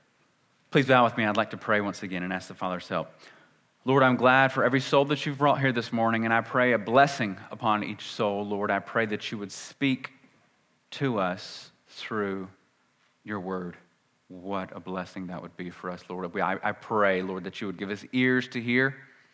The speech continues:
and give us hearts to obey. Lord, I pray for those in this room that are struggling, that maybe in two thousand twenty-three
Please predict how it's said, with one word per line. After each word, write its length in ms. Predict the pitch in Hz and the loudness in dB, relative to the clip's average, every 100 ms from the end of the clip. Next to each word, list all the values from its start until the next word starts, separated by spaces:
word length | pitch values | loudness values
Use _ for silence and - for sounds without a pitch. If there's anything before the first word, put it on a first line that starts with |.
| _ _ - | _ _ -12
and 80 | 101 | -8
give 100 | 101 | -6
us 100 | 95 | -8
hearts 600 | - 117 113 - - - _ _ _ _ - | 0 2 2 -4 -14 -16 _ _ _ _ -6
to 160 | 110 | -2
obey. 360 | 101 95 85 80 - _ _ _ _ _ _ _ _ - | 0 0 -2 -4 -14 _ _ _ _ _ _ _ _ -4
Lord, 100 | 113 | 0
I 80 | 107 | 0
pray 420 | - 127 127 123 | 2 4 6 4
for 220 | - 120 | 0 0
those 420 | 117 117 123 120 | 2 2 0 -4
in 220 | - 107 | -4 -4
this 220 | 104 110 127 | -4 -4 0
room 320 | 127 131 117 | 2 4 2
that 120 | 101 | 0
are 80 | 98 | -2
struggling, 720 | - - 147 139 139 143 131 | -6 4 6 6 4 4 0
that 120 | - - _ _ _ _ _ _ _ _ - | -6 -16 _ _ _ _ _ _ _ _ -6
maybe 240 | 113 113 | -2 -2
in 120 | 110 - - | -2 -6 -10
two 100 | - | -8
thousand 300 | 123 113 113 | 0 2 2
twenty-three 480 | 107 113 110 117 107 | -2 -2 -2 -2 -2